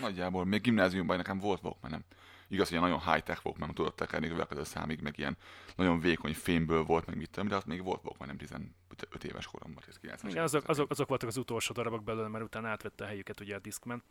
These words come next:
Speaker 2: Szóval, hogy egy, egy ilyen tizenöt évvel ezelőtt mondjuk azt, hogy, hogy kihalt technológiát nem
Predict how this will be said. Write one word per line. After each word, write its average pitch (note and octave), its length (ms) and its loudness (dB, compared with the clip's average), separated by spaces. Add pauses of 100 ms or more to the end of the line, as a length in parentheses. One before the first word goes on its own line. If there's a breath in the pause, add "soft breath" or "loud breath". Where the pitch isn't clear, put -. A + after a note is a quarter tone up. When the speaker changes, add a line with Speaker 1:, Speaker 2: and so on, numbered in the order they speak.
(1200 soft breath)
Speaker 2:
Szóval, C#3 300 4
hogy D3 160 4
egy, D3 180 2
egy D3+ 120 -4
ilyen D3+ 120 -2
tizenöt B2+ 400 -2
évvel A#2+ 240 0
ezelőtt A2+ 520 -2 (480)
mondjuk B2+ 380 -4
azt, A#2+ 180 -2
hogy, A2+ 260 -4
hogy - 300 -8
kihalt A2+ 400 -4
technológiát A2 640 -4 (300)
nem A2 240 -6